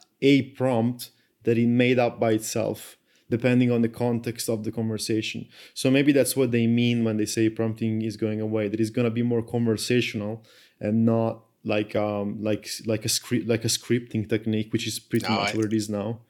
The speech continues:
Speaker 2: I think it's way wilder than
Speaker 1: Yeah?
Speaker 2: that. I think, I think what they're talking about, like,
Speaker 1: <laughs>
Speaker 2: that is where it's going. You're right. Like, dall-E three is incredible for its, its text encoder is, like,
Speaker 1: Yeah.
Speaker 2: like, the best text encoder we've
Speaker 1: I can
Speaker 2: seen out
Speaker 1: quickly, I
Speaker 2: there.
Speaker 1: can quickly show it as you keep talking about,
Speaker 2: Yeah,
Speaker 1: um,
Speaker 2: yeah.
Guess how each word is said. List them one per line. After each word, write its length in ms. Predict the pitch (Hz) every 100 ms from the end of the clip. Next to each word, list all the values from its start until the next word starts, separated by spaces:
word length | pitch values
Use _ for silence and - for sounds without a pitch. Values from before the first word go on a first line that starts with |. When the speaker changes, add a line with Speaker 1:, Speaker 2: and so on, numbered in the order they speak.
| _ -
Speaker 2:
I 100 | 120
think 200 | 123 127
it's 140 | 120 113
way 240 | 117 120
wilder 440 | 110 110 107 107
than 160 | 104 107
Speaker 1:
Yeah? 240 | 113 127
Speaker 2:
that. 100 | 180 - -
I 80 | 127
think, 320 | - 156 -
I 60 | 123
think 200 | 117 156
what 140 | 156 131
they're 100 | 117
talking 440 | - 131 139 120
about, 240 | 120 101 135
like, 80 | 123
Speaker 1:
<laughs> 120 | 160
Speaker 2:
that 100 | 165
is 120 | 143
where 140 | 147
it's 120 | 131 -
going. 280 | 120 143
You're 140 | 143 123
right. 340 | 123 143 160
Like, 160 | 120 -
dall-E 460 | 131 139 143 131 - _ _
three 300 | - 139 135
is 160 | 120 110
incredible 560 | - 107 147 175 117 113
for 180 | -
its, 220 | 107 - -
its 100 | -
text 320 | - 160 -
encoder 480 | 120 104 110 101 95
is, 140 | 90 98
like, 160 | 90
Speaker 1:
Yeah. 260 | 117 110 107 - _ _ -
Speaker 2:
like, 240 | 101 -
the 160 | 110 123
best 320 | 123 123 -
text 300 | - 113 -
encoder 340 | 98 104 95 98
we've 120 | 92
Speaker 1:
I 80 | 147
can 20 |
Speaker 2:
seen 100 | 190
out 20 |
Speaker 1:
quickly, 280 | 220 - 190
I 20 |
Speaker 2:
there. 60 | 147
Speaker 1:
can 120 | 180
quickly 240 | 214 196 180
show 280 | - 147
it 140 | 147 120
as 220 | 123 117
you 80 | 123
keep 260 | 117 117 117
talking 360 | 120 113 117
about, 300 | 107 104 104
Speaker 2:
Yeah, 220 | 160 180 160
Speaker 1:
um, 40 |
Speaker 2:
yeah. 200 | 156 113